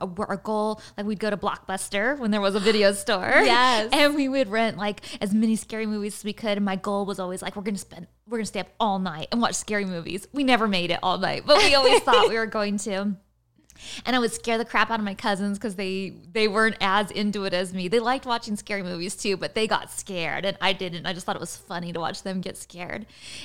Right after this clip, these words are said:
Speaker 1: And, um, then finally, uh, and probably from watching scary movies is how I learned about it. But when I was, I used to do a lot of babysitting, even when I was young. Um, when I was twelve, I saved up some of my babysitting money and I bought a Ouija board.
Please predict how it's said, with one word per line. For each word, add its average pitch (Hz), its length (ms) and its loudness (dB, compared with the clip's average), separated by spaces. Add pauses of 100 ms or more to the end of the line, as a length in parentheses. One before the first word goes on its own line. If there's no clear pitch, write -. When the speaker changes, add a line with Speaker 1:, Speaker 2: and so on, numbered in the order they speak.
Speaker 1:
And, 226 240 0
um, 190 360 -4 (440)
then 277 380 -2
finally, 294 640 -4 (100)
uh, 233 680 -2
and 233 140 0
probably 302 280 -2 (140)
from 254 140 -8
watching 214 300 -4
scary 202 320 -8
movies 185 320 -6
is 190 100 -6
how 185 140 -12
I 185 100 -6
learned 196 240 -4
about 185 220 -6
it. 202 80 -10
But 190 320 -4
when 214 400 -4
I 202 160 -6
was, 190 500 -6
I 233 60 -4
used 262 100 -4
to 277 60 -10
do 254 100 -2
a - 20 0
lot 196 220 0
of 190 80 -6
babysitting, 190 540 -6
even 233 240 0
when 226 80 -2
I 208 40 -2
was 185 200 -4
young. 180 480 -6 (400)
Um, 185 600 -2 (120)
when 226 160 -2
I 214 40 0
was 196 160 -2
twelve, 196 580 -4
I 214 80 -4
saved 208 260 -6
up 208 140 -6
some 220 180 -8
of 208 60 -4
my 202 80 -6
babysitting 190 460 -8
money 180 220 -10
and 185 120 -10
I 185 40 -10
bought 160 320 -12
a 196 60 -10
Ouija 233 260 -10
board. - 360 -12